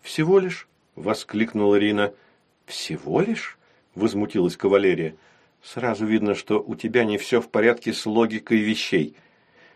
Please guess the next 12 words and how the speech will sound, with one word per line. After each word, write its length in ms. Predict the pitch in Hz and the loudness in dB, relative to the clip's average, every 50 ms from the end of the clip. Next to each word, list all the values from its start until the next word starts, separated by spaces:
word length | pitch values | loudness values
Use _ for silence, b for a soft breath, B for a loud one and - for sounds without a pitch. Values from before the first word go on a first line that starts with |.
| b b | b b
Как 300 | - - 151 151 147 - | 0 2 2 2 2 0
можно 420 | 143 143 156 156 143 - 131 123 117 | 0 2 2 2 2 2 2 0 2
прикоснуться 800 | - 120 127 120 - 127 120 - - 139 143 131 131 - 127 120 | 2 2 0 4 4 2 2 2 0 -2 -2 -2 0 0 0 0
к 100 | 123 - | 0 -2
цветку, 720 | - - - 120 123 117 - - - 220 220 185 - - _ _ _ _ _ _ _ _ | -10 -2 0 2 2 0 -2 -4 -2 2 2 2 0 -2 _ _ _ _ _ _ _ _
который 460 | - - 135 139 - 170 165 160 151 | -4 -4 -4 0 2 2 4 4 2
ускакал 540 | 147 147 - - 147 147 - 165 165 156 143 | 2 0 0 0 0 2 4 4 4 4 2
по 180 | - - 127 131 | 0 2 2 4
временной 580 | 127 131 135 131 135 135 139 139 143 147 143 | 6 6 6 6 6 4 4 4 4 4 4
спирали 560 | 139 - - - 139 139 143 151 147 143 135 127 | 2 2 -2 0 2 4 4 4 6 6 6 4
вперед 600 | 127 - _ - 131 135 139 151 147 143 - - | 4 0 _ 2 2 4 4 4 2 0 -2 0
тебя? 360 | - 143 135 123 95 - | 0 4 4 4 4 2